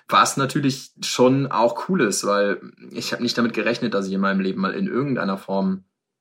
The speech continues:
ja, eine Behandlung dagegen be-, finde oder g-, dass da was gefunden wird. Es ist natürlich ein Off-Label-Use, also ein, ein, ja, das Medikament ist nicht ursprünglich dafür vorgesehen, für, für diese spezielle Erkrankung, weil sie einfach zu selten ist.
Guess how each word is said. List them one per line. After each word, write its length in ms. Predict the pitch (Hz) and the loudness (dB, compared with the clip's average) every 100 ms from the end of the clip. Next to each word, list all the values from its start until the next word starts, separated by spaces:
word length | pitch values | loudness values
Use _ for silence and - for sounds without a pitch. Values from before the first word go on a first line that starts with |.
| _ _ _ _ | _ _ _ _
ja, 200 | 101 85 | -6 -2
eine 160 | 85 95 | -2 0
Behandlung 500 | 92 113 190 - 98 | 2 2 2 0 0
dagegen 360 | 95 101 92 | -2 -2 -4
be-, 120 | 92 - _ _ _ | -4 -10 _ _ _
finde 680 | - - 139 143 110 101 101 | -16 0 2 2 2 2 0
oder 180 | 95 | -2
g-, 220 | 90 - - - | -4 -10 -18 -8
dass 160 | - | -6
da 100 | 98 | -6
was 140 | - - | -8 -10
gefunden 380 | - 98 104 | -6 -6 -4
wird. 240 | 101 139 - - - - - _ | 0 -2 -2 -16 -20 -20 -20 _
Es 160 | - 104 | -4 0
ist 100 | 135 | 4
natürlich 380 | 175 143 147 131 | 4 4 2 2
ein 180 | 117 - | 0 2
Off-Label-Use, 920 | 110 - 151 160 165 160 190 214 - | 0 4 4 6 4 4 4 4 2
also 180 | 113 104 | 0 2
ein, 800 | 101 98 98 98 - 98 101 98 | 2 2 0 0 0 0 0 -2
ein, 60 | |
ja, 360 | - 95 98 95 | -4 0 0 0
das 260 | - 101 - | 0 0 2
Medikament 480 | 113 110 107 113 - | 2 2 2 2 2
ist 160 | 120 | 0
nicht 200 | 117 113 | 2 2
ursprünglich 380 | 120 123 - 113 | 2 2 2 0
dafür 240 | 107 101 95 | 0 -4 -6
vorgesehen, 840 | - 113 127 143 143 151 156 151 | 2 6 6 4 0 0 0 -2
für, 440 | - 147 139 127 | -2 0 2 2
für 240 | 131 139 131 | 0 0 0
diese 300 | 123 135 131 | 0 -4 -4
spezielle 360 | - 117 123 | -6 -2 0
Erkrankung, 540 | 113 - 117 - - 80 | 0 0 -2 -2 -4 -2
weil 140 | 98 | -2
sie 100 | 98 | -2
einfach 140 | - | -8
zu 140 | 104 95 | -8 -6
selten 340 | 95 101 131 | -4 -4 -4
ist. 260 | 175 190 | -4 -6